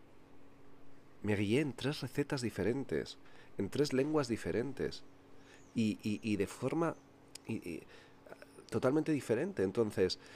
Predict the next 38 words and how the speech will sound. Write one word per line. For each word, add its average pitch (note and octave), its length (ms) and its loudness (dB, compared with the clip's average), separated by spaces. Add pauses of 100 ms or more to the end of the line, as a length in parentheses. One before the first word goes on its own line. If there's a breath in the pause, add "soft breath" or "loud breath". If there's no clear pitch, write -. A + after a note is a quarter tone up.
(280 loud breath)
ah, F#2 300 2 (180)
deberíamos G#2+ 420 4
hacer B2 180 -2
lo B2 60 4
mismo A2+ 260 0
con - 120 -2
la E2 60 0
información. D#2+ 580 -6 (140)
No B2 120 2
os C#3+ 100 2
creáis G2 420 2
todo F2 220 0
de E2 80 0
la E2 80 0
misma E2 240 -4
fuente, D#2 360 -2
no G2+ 100 2
os A#2 100 0
creáis F2+ 340 -2
todo E2+ 220 0
del E2 200 2
mismo E2 320 -2
periódico, D#2+ 440 2
no F#2 120 -2
os A2 100 -10
creáis G2+ 260 -4
todo B1+ 200 -4
de D2 60 -2
la D#2+ 60 -4
misma G2+ 300 -4
cadena, F#2+ 500 -4
no. G#2 320 0 (1040 loud breath)
Buscar A2+ 640 4
informaros. F2 600 -2
Bueno, G#2 180 6
eso B2 160 0
en D#3+ 60 -2
general, G#2+ 580 -2